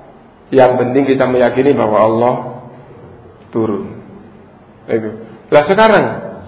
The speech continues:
ada lagi sekarang. Yanzilu Rabbuna ila sama'i dunya fi thuluthil lailil akhir. Allah subhanahu wa ta'ala turun ke langit yang paling rendah setiap sepertiga malam terakhir. Yabsutu yadahu, membentangkan kedua tangannya.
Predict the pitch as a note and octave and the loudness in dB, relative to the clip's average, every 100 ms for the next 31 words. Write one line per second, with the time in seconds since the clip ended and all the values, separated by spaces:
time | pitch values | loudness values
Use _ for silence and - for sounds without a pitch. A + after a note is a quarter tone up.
0 | - - D#3+ D3+ D#3 F3+ D3+ C#3 D#3 F3 | -20 -4 0 2 4 4 2 2 4 4
1 | D#3 B2+ - - - - - - - - | 4 2 -4 -12 -16 -20 -20 -20 -20 2
2 | F#3+ A#3 F#3+ G3 G3+ A#3 F#3 F#3 F3 G3 | 6 6 6 8 8 8 8 8 8 8
3 | F#3 F3+ F#3 F#3+ F#3 F#3 F#3 F#3 F3 F3 | 8 6 6 6 6 6 6 6 8 6
4 | E3+ F3+ F3 E3+ D#3+ E3 D#3+ D#3+ D3 D3+ | 8 8 8 6 6 6 6 6 6 4
5 | C#3+ B2+ - - - - - G#3+ A3 G#3 | 4 2 2 -6 -14 -16 2 6 8 6
6 | F3 E3 D#3+ D#3+ D3+ D3+ A3 A3+ G#3+ G#3 | 6 4 4 6 4 6 6 6 8 6
7 | G#3+ G#3+ G#3+ G#3 G#3 A3 A3 A3+ G3+ E3+ | 8 8 8 6 8 8 8 8 8 8
8 | F#3 A3+ - - - - - - - - | 6 4 -2 -8 -14 -16 -20 -20 -20 -20
9 | - - - G#3 A#3 - - G#3 G3+ G#3 | -20 -20 0 2 6 6 8 6 6 4
10 | D#3+ E3 F3+ E3+ E3+ E3 D#3+ C#3+ C#3+ G#3+ | 4 6 6 6 6 6 6 4 8 6
11 | - - A3+ G3+ G3+ F#3+ D3+ D#3 G#3 F3+ | 6 4 4 6 6 8 6 6 6 6
12 | G3+ G#3 G#3+ G3+ E3 E3 D#3+ E3+ F3 E3 | 6 6 6 6 4 4 6 6 6 6
13 | C3+ | 4